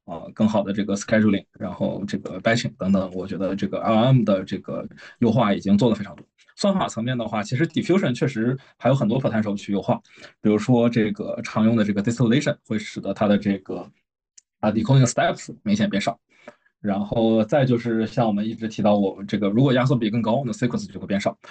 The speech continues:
呃，变短，这个都会带来明显的这个 inference speed 的提升。所以我觉得乐观一点儿，像这个 quality 的这个，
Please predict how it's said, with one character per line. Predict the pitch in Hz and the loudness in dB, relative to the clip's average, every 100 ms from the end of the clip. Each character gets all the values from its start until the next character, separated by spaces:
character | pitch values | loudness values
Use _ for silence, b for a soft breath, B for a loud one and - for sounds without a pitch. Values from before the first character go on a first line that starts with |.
| - | -2
呃， | 113 | 0
变 | 117 107 | 0 0
短， | - - b b | -2 -6 b b
这 | 123 | -2
个 | 110 104 | 0 0
都 | 113 | 2
会 | 123 110 | 2 2
带 | 110 | 0
来 | 104 101 | 2 2
明 | 101 131 | 2 2
显 | 110 | -2
的 | 95 | -6
这 | 87 | -12
个 | 90 | -8
inference | 98 104 107 98 - - | -4 0 0 0 -4 -14
speed | 92 - | -8 -2
的 | 98 | -2
提 | 95 101 | -2 -6
升。 | - - - B B - | -8 -10 -18 B B -2
所 | 170 202 | 2 4
以 | |
我 | 180 110 | 4 2
觉 | 113 | 2
得 | 165 170 165 | 2 2 2
乐 | 175 220 | 2 2
观 | 180 185 | 2 0
一 | |
点 | 180 143 | 2 0
儿， | 104 117 | -2 -4
像 | 135 165 | -2 0
这 | 202 | 2
个 | 160 | 0
quality | 127 156 151 139 | 0 2 2 2
的 | 120 113 | -2 -4
这 | 110 110 | -6 -8
个， | 104 98 | -8 -8